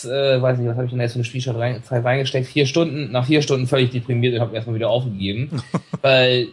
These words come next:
Speaker 1: die K I mich, egal auf welcher Schwierigkeitsstufe, halt einfach immer besiegt hat. Und ich hab mir so gedacht, das kann's doch irgendwie nicht sein. Irgendwie ist das doch scheiße. Und du hast eigentlich Bock auf das Spiel, weil's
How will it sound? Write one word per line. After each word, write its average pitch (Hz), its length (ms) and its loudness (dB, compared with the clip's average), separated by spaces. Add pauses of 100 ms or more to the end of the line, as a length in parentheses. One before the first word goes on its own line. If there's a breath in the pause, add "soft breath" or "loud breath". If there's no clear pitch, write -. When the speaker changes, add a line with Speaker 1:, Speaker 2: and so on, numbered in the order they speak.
Speaker 1:
die 127 340 -2
K 131 220 -2
I 156 300 -4
mich, 143 180 -8
egal 147 340 -2
auf 131 80 -4
welcher 113 220 -4
Schwierigkeitsstufe, 123 800 -2
halt 110 180 0
einfach 110 280 -6 (200)
immer 139 440 4
besiegt 107 520 -8
hat. 95 240 -12 (460 loud breath)
Und 139 100 -4
ich 151 160 0
hab 147 80 4
mir 143 100 -2
so 135 120 -2
gedacht, 131 220 0
das 127 120 -2
kann's 131 440 -4
doch 113 200 -4
irgendwie 113 320 -2
nicht 107 200 -4
sein. 104 340 -6
Irgendwie 135 400 2
ist 127 100 0
das 123 120 0
doch 120 120 0
scheiße. 104 560 0
Und 110 120 -6
du 120 120 0
hast 131 160 -4
eigentlich 120 220 -2
Bock 180 160 2
auf 151 140 -2
das 143 120 0
Spiel, 127 240 -4
weil's 107 220 -2